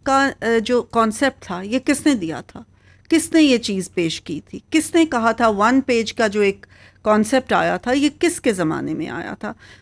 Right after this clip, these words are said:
उस वक़्त तो ओपनली ये कहा जाता था, बाद में भी स्टेटमेंट्स आई कि हमारी हुकूमत चलाता कौन है,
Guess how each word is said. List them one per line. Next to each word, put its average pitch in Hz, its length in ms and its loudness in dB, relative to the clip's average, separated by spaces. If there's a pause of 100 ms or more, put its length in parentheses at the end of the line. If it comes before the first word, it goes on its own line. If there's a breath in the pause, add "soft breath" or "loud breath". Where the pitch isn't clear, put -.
(100)
उस 247 180 -6
वक़्त 320 280 0
तो - 220 -2
ओपनली 277 440 4
ये 240 60 4
कहा 185 300 -2
जाता 180 380 -6
था, 220 280 0
बाद 196 320 2
में 262 180 4
भी 220 140 -2
स्टेटमेंट्स 208 580 -4
आई 170 300 -4 (360 loud breath)
कि 262 240 4 (120)
हमारी 208 440 2
हुकूमत 214 420 -2
चलाता 180 420 -2
कौन 226 300 -4
है, 247 120 -6